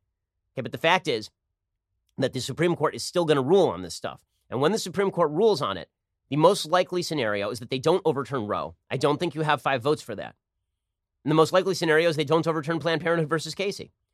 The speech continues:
The most likely scenario is they do what they've been doing with, for example, partial birth abortion bans.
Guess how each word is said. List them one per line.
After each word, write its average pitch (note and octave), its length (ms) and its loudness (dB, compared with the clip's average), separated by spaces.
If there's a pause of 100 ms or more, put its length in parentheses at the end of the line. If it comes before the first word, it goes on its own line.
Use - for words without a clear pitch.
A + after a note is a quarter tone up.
(180)
The C3 60 -2
most D#3 160 4
likely F#3 240 2
scenario C3 420 0
is C3 100 -4
they C#3+ 100 0
do D#3 160 -4
what D#3+ 100 2
they've D3 140 -2
been C3+ 100 -4
doing C#3 240 0
with, C3 160 0
for C3+ 100 -4
example, A2 320 -6
partial A#2+ 320 -8
birth G#2 200 -6
abortion D3 400 -4
bans. F#2 280 -10